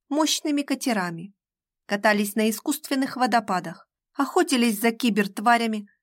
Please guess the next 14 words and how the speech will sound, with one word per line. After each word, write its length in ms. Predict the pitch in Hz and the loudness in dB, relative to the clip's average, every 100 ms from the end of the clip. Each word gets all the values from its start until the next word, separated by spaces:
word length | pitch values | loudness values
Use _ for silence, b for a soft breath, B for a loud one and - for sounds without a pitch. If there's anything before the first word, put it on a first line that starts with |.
| - | -2
наподобие 640 | 202 220 240 302 269 262 | 0 2 2 2 2 2
древних 480 | 214 294 285 269 233 | 2 0 0 -2 -2
динозавров 720 | 233 233 233 214 247 240 220 | 0 2 2 0 0 0 -4
Земли. 540 | 202 214 208 175 160 - _ _ _ _ _ _ | -6 -2 0 -2 -6 -18 _ _ _ _ _ _
Дорогущие 840 | 196 220 269 285 349 349 - 294 | -2 2 4 4 2 2 2 4
штуки 500 | 285 - 349 311 175 b b | 4 2 -2 -2 -8 b b
эти 300 | - 269 202 | 0 0 2
мегалодонны 840 | 226 226 208 208 226 214 285 277 277 | 2 2 2 2 2 2 0 0 -2
и 160 | - 233 | -4 -6
псевдоящеры. 1160 | - 196 196 196 202 185 175 - - - 202 - _ _ _ | -6 -6 -4 -2 -4 -4 -8 -8 -8 -10 -12 -18 _ _ _
Дину 300 | 208 233 220 | -2 2 2
приходилось 680 | 214 233 269 220 262 247 247 | 2 2 0 0 2 2 2
их 200 | - 240 | 0 -2
чинить, 540 | - - 233 277 294 | -4 0 2 2 -2